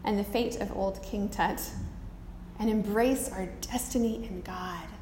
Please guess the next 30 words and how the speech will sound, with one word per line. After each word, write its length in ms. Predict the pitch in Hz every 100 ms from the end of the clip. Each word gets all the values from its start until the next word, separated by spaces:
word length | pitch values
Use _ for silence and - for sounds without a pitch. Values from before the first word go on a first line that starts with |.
| - - - - - - - - - - - - - - - - - - - -
My 100 | 208
siblings 420 | - 254 254 240
in 100 | 214
Christ, 500 | 202 262 262 254 - - - - - - - -
if 80 | 240
we 80 | 254
want 200 | 254 254
to 80 |
encounter 440 | 233 226 247 247 226
God, 400 | 220 233 226 220 - - - - - - - - - - - - - - -
we 80 | 240
must 220 | 247 247
dismantle 540 | 220 - 214 247 -
evil. 320 | 208 202 185 - - - - - - - - - - - - - - - - - - - - - - - - - - -
If 100 | 226
we 100 | 262
want 200 | 269 262
to 60 | 240
meet 380 | 240 262 262 -
God, 340 | 254 254 254 247
we 120 | 247
must 320 | 226 233 -
choose 180 | 277 262
to 120 | 254
walk 260 | 233 247 247
in 80 | 220
the 80 |
ways 360 | 208 233 247 247
of 140 | 208
God 420 | - 233 240 247